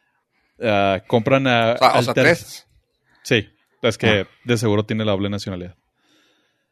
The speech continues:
Speaker 1: Dos actores, eh, eso ya lo dije, eh, compran el tercer club más antiguo del mundo, que es un,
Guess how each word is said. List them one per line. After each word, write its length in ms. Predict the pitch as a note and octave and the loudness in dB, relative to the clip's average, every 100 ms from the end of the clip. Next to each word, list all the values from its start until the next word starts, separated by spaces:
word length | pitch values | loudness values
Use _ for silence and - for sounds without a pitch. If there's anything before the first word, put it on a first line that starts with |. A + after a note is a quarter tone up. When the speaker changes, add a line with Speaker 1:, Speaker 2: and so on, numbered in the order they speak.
| _ _ - - - - | _ _ -8 -6 -6 -6
Speaker 1:
Dos 280 | A#2+ A#2 B2+ | -4 -4 -4
actores, 520 | - A#2 A#2 A#2 - | -2 2 4 2 -2
eh, 560 | A2 G2 F#2 F2+ F2+ F2+ _ _ _ - | -4 -4 -4 -6 -6 -10 _ _ _ -8
eso 180 | B2 A#2 | -4 0
ya 80 | |
lo 80 | A2 | 0
dije, 380 | D#3 D#3+ F3 F3 _ - | 0 -2 -4 -6 _ -8
eh, 220 | A#2+ A2+ | -6 -4
compran 320 | - B2+ D3 | -2 0 0
el 140 | D3 C#3 | 0 -2
tercer 400 | B2 A2+ B2+ B2 | -4 -2 -2 -2
club 220 | - C3+ | 0 0
más 220 | B2+ B2 | 0 -2
antiguo 400 | C#3 A#2+ A#2+ C3 | -4 -4 -4 0
del 120 | A#2+ G#2 | 0 0
mundo, 380 | G#2+ A2 F#2 - _ - | -2 -2 -6 -16 _ -10
que 100 | G2+ | -8
es 140 | G2 | -8
un, 260 | G#2+ G2+ | -10 -12